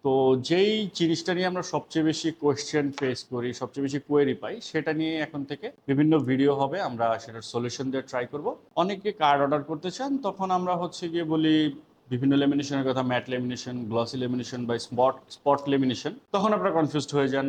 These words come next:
বা আপনারা বুঝতে পারেন না যে জিনিসটা কি। তো আমি হচ্ছে আজকে প্রত্যেকটা জিনিসের একটা একটা করে ভেরিয়েশন নিয়ে আপনাদের সাথে ক্লোজলি কথা বলবো।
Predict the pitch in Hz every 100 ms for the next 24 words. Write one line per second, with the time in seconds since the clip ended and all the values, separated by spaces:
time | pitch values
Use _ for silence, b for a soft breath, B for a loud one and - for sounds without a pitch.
0 | 131 117 - 120 139 156 151 131 123 113
1 | 107 117 - 120 151 117 - - - 156
2 | 185 208 - 247 233 - 254 247 254 220
3 | - 240 233 233 196 196 196 208 196 160
4 | - 180 - 185 190 180 120 120 143 139
5 | 170 202 233 147 139 156 202 - 156 131
6 | 131 113 110 101 98